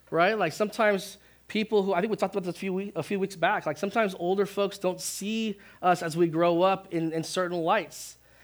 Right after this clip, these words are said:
and they can't let go of that. Um, I, I attended a,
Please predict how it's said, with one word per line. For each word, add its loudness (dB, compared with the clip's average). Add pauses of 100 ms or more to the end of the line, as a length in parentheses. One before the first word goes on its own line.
(120)
and 0
they 2
can't 0
let -4
go 2
of 0
that. -6 (280)
Um, 8
I, 2
I 4
attended 4
a, 0